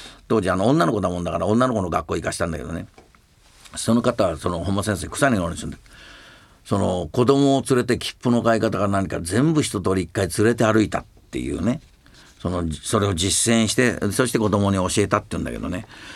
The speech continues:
やっぱり親心だなと思うし、子供を育てるってそういうことなのかもしれないなって強く思ったことがある。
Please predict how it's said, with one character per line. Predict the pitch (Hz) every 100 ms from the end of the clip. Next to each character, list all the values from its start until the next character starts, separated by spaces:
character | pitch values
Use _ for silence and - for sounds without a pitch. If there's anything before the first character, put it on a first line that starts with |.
| - -
や | 123
っ |
ぱ | 120
り | 104 87 - - - - - _
親 | - 95 95 90
心 | 98 95 - 101
だ | 95 95
な | 98 101 107 110 110
と | -
思 | 95 101
う | 98
し、 | - 107 107 98
子 | 95
供 | 110 143 156
を |
育 | 160 175 196
て | 202
る | 120
っ |
て | 87 104
そ | - 98
う |
い | 147
う | 190
こ | 202
と |
な | 214 208
の |
か | 151
も | 87
し | -
れ | 92
な | 87 92
い |
な | 92 104
っ |
て | -
強 | - - 123 175 233
く | 160
思 | 95
っ |
た | - -
こ |
と | -
が | -
あ |
る。 | -